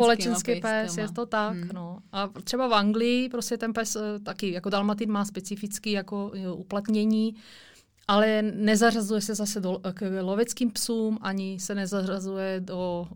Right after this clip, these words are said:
Speaker 1: pracovních psů, jako myslím obranář a tak dále, takže taky je v utility group,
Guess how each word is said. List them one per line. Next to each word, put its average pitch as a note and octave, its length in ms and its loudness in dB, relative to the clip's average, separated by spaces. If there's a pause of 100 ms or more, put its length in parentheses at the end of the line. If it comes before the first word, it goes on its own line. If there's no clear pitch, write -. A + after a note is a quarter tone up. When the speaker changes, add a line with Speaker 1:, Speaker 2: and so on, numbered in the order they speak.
(140)
Speaker 1:
pracovních G#3+ 540 2
psů, G#3 300 -2
jako F#3+ 220 -4
myslím F3+ 440 -6
obranář G3 500 -2
a F#3+ 60 -6
tak F#3+ 120 -6
dále, F#3 160 -2
takže F#3 240 -8
taky G3+ 280 -4
je G3 120 0
v F#3 200 -2
utility G#3 460 0
group, G#3 380 0